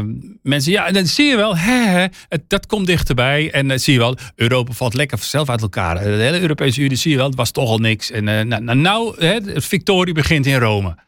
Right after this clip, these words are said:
Eh, kijk naar het verkiezingsprogramma van Fratelli of naar dat, dat programma van de drie partijen die gezamenlijk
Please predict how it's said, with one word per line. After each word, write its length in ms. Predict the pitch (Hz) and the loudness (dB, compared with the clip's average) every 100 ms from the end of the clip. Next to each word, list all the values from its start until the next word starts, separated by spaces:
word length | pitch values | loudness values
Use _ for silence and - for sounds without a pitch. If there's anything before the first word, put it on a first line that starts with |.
| _ _ - - _ - | _ _ -20 -20 _ -2
Eh, 220 | 135 131 135 | 0 0 -2
kijk 260 | - 120 120 | -4 -2 0
naar 100 | 120 | 0
het 80 | 104 | -2
verkiezingsprogramma 680 | 123 208 - 180 117 98 104 | -2 -2 -2 -2 0 0 -2
van 180 | 107 104 | -6 -6
Fratelli 480 | 127 - 101 107 | -6 -2 -2 0
of 260 | 135 107 - | -2 -6 -10
naar 260 | - 117 117 | -4 -2 0
dat, 140 | 110 - | -2 -4
dat 180 | 113 - _ - | -6 -8 _ -6
programma 460 | 107 127 147 131 | -2 0 0 0
van 240 | 101 120 110 | -4 -4 -4
de 80 | |
drie 180 | 104 120 | -2 -4
partijen 440 | 123 123 120 120 113 | -4 -2 0 0 -2
die 120 | 104 | -4
gezamenlijk 760 | 117 110 120 117 107 101 - | -4 -2 0 0 -4 -8 -18